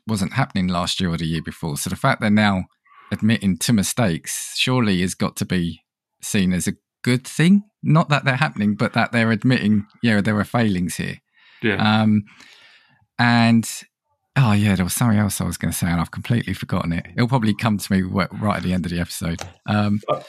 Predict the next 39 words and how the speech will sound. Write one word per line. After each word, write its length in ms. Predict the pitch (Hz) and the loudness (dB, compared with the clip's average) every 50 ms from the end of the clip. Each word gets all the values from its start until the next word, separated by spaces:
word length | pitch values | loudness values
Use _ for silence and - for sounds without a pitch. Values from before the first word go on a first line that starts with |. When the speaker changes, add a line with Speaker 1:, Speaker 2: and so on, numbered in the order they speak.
| - - - | -20 -8 -6
Speaker 2:
I 40 | 170 | -4
think 260 | - - 320 349 - - | 0 2 2 2 2 0
I 120 | - 185 | 0 -2
kind 260 | 185 - 196 185 160 | 0 2 2 2 2
of 80 | 143 143 | 2 0
see 320 | - - 165 151 143 131 | 0 0 2 2 4 4
it 220 | 120 110 - - - - | 2 0 -2 -6 -10 -6
a 60 | - 135 | -2 0
little 380 | 135 143 160 165 - - 147 | 2 2 2 2 2 0 -2
bit 440 | 143 131 117 110 92 - - _ _ _ _ _ | 0 0 0 0 -2 -4 -10 _ _ _ _ _
differently, 440 | 147 139 143 - - 113 98 95 95 | -2 -2 -2 -4 -10 -10 -8 -8 -8
and 100 | 98 101 | -8 -8
I 40 | |
think 200 | 101 - 123 - | -8 -8 -8 -8
maybe 240 | - 120 117 110 101 | -4 -4 -4 -4 -4
you 220 | 101 107 117 117 113 | -4 -2 -2 -2 -2
do 140 | 117 104 101 | -2 -4 -4
as 100 | 98 120 | -4 -2
well, 140 | 127 107 104 | -2 -4 -2
'cause 180 | - 117 120 | -4 -4 0
we 160 | 139 160 170 | 0 0 0
come 260 | 170 - - 147 139 131 | 0 0 0 0 0 0
from 220 | - - 131 117 | 0 -2 0 0
a 60 | 113 | 0
world 500 | 110 107 113 101 95 92 98 104 113 113 | 2 2 0 0 -2 -2 -4 -4 -4 -4
and 80 | 104 95 | -4 -6
a 40 | 95 | -2
working 440 | 101 113 113 110 110 - - 104 101 | -2 0 0 0 -2 -4 -8 -8 -8
world 280 | 95 95 95 98 98 - - | -8 -6 -6 -8 -8 -8 -8
where 140 | 107 98 | -8 -6
we're 80 | 98 101 | -6 -6
having 300 | 101 104 98 101 98 92 92 | -8 -8 -8 -8 -10 -12 -12
to 320 | - 101 98 98 92 92 - - | -10 -8 -8 -8 -10 -12 -16 -8
talk 340 | - 120 110 107 110 - - | -2 -2 -2 -2 -4 -8 -12
to 140 | - - 92 | -10 -8 -6
external 540 | 98 - - - - - 113 104 101 98 92 | -6 -6 -8 -8 -6 -4 -4 -4 -4 -8 -12
parties 580 | 95 - 104 101 104 90 73 95 98 95 95 104 | -8 -6 -4 -4 -4 -6 -6 -8 -10 -10 -10 -10
and 140 | 98 92 | -12 -10
provide 460 | - 107 104 107 101 95 101 101 - | -12 -8 -6 -4 -4 -2 -4 -6 -8